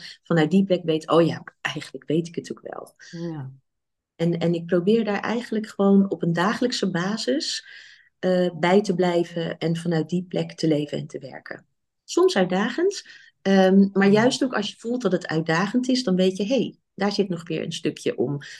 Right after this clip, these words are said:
Speaker 1: te leren, op te ruimen." Ehm, dus dat kan ik nu verwelkomen in plaats van dat ik denk, "Ah, ik moet weg." Ehm, dus dat vind ik, ehm, dat vind ik eigenlijk een, een,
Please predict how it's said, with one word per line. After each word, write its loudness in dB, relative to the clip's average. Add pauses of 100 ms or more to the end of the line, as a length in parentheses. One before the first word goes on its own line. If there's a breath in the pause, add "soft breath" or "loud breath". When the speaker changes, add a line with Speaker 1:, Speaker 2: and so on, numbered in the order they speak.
(220 loud breath)
Speaker 1:
te 0
leren, 6
op -2
te -4
ruimen." -2 (360 loud breath)
Ehm, -2
dus 2
dat 2
kan 4
ik 4
nu 6
verwelkomen 2
in -6
plaats -4
van -12
dat -14
ik -8
denk, 0
"Ah, 2
ik -4
moet 4
weg." -2 (760 loud breath)
Ehm, -2 (160)
dus 0
dat -2
vind 4
ik, -4
ehm, -2
dat -6
vind 2
ik -4
eigenlijk -2
een, -2
een, -10